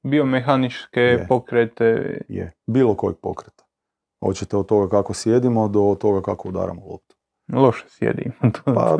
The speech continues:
Speaker 2: tako.
Speaker 1: to, to znamo. <laughs> To znamo. E, koja je tema doktorata?
Speaker 2: Tema doktorata je upravo korištenje te metodologije. Ideja je zapravo bila kako,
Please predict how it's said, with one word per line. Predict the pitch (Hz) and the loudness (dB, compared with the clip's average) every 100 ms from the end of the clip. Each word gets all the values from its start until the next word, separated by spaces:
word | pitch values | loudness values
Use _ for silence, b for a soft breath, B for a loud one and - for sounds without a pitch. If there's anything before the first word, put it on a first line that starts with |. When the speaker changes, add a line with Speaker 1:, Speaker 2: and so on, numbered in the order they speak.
| 151 | 2
Speaker 2:
tako. | 127 147 - | 0 -2 -2
Speaker 1:
to, | 139 | -2
to | - - 143 | 0 0 2
znamo. | 135 127 - 135 131 123 180 240 | 2 0 2 2 0 0 0 0
<laughs> | - 196 147 | 2 2 2
To | 196 170 | 2 2
znamo. | 151 143 135 135 302 381 - 220 262 214 151 B B B B - | 4 4 2 2 2 0 0 -4 -4 -8 -10 B B B B -8
E, | - 131 131 135 135 135 139 | 0 2 2 2 2 2 0
koja | - 226 | 0 0
je | 226 220 | 0 0
tema | 220 214 151 135 139 139 135 | 0 2 2 2 2 0 0
doktorata? | 135 - 131 127 131 _ _ _ _ | -2 -2 0 2 0 _ _ _ _
Speaker 2:
Tema | - 165 156 | -4 0 2
doktorata | 196 - 127 131 147 147 131 | 0 0 0 2 0 0 2
je | |
upravo | 127 135 127 120 113 110 - 107 | 2 0 0 2 2 0 -2 -6
korištenje | - 117 123 123 113 101 | -2 0 0 0 -4 -2
te | 120 | -2
metodologije. | 120 110 110 107 117 131 131 - B B B | -2 -2 -2 0 2 2 2 0 B B B
Ideja | 107 120 160 | -4 0 2
je | 147 | 2
zapravo | 127 147 147 123 | 2 2 2 2
bila | 127 143 | 4 2
kako, | 117 120 127 - 120 - | 2 2 2 2 0 2